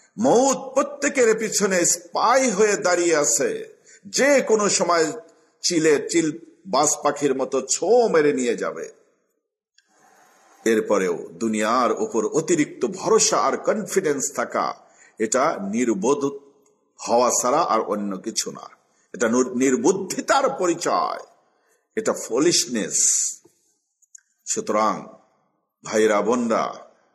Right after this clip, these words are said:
দুনিয়ার জিন্দেগি কিচ্ছু না। ইব্রাহিম ইবনে আদহাম আল্লাহর বহুত বড় বুজুর্গ,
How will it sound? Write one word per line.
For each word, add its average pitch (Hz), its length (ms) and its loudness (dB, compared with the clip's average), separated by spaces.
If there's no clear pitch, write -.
দুনিয়ার 101 540 0
জিন্দেগি 101 540 -4
কিচ্ছু 120 440 -6
না। 64 180 -10
ইব্রাহিম 127 500 2
ইবনে 131 260 0
আদহাম 117 640 0
আল্লাহর 135 360 2
বহুত 123 240 0
বড় 110 340 0
বুজুর্গ, 95 680 -4